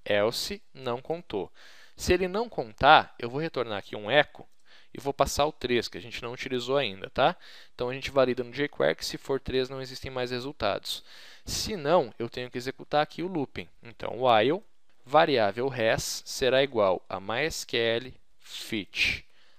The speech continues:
associ, abro e fecho parênteses, pego a x, ok? Fecho parênteses, dois pontos e vou dar um end while.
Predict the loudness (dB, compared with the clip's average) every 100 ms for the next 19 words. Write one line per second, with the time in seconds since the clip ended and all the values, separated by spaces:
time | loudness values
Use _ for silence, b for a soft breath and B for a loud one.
0 | b -2 0 0 -2 -4 -4 -4 -6 -12
1 | -20 -20 b b b -4 -4 -2 -6 -4
2 | 2 4 4 -4 -12 0 2 2 0 0
3 | 4 6 4 0 -6 -6 -8 -18 -20 -20
4 | -20 -16 -16 -4 0 0 -4 -2 -2 -2
5 | 0 2 2 2 -6 -10 -6 -2 -2 -2
6 | -4 -4 -4 -10 -10 -8 -4 -2 -4 -4
7 | -6 -8 -14 2 4 4 2 -4